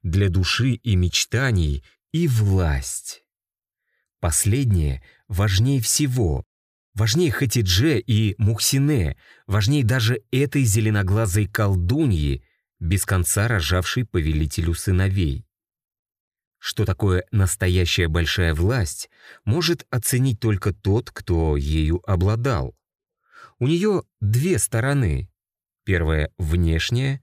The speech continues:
блестящее, яркое, шумное. Бывший раб Ибрагим теперь был усыпан золотом,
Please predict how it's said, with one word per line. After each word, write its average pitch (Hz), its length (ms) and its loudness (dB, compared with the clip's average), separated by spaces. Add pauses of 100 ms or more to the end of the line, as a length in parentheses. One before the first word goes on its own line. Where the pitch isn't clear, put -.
(240)
блестящее, 87 840 -2
яркое, 82 600 -2
шумное. 85 680 -2 (600)
Бывший 175 560 0
раб 151 320 -2
Ибрагим 139 600 0
теперь 117 300 -2
был 117 400 0
усыпан 113 640 0
золотом, 80 800 0